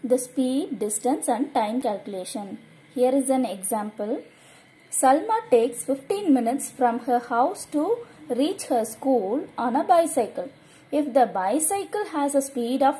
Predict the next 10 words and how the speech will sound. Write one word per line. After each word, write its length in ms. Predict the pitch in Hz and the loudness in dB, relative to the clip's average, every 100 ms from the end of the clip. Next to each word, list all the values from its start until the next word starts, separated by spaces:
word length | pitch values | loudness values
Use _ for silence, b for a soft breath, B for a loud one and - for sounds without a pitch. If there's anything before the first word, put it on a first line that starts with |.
| - | -6
two 240 | - 330 453 | -4 0 2
meter 420 | 311 226 233 262 262 | 0 0 -2 0 0
per 300 | 262 254 226 | 2 2 2
minute, 640 | 196 240 254 180 240 - B B B - | 0 0 2 0 -2 -4 B B B 2
calculate 640 | 294 403 466 392 349 226 | 4 4 2 0 0 4
the 140 | 294 | 4
distance 560 | 294 226 247 - 392 392 | 4 4 0 2 2 2
between 520 | 254 254 220 247 269 | -2 -2 0 2 2
her 280 | 277 240 220 | 4 4 4
school 640 | 214 - - 208 202 269 | 2 -6 -4 -2 2 2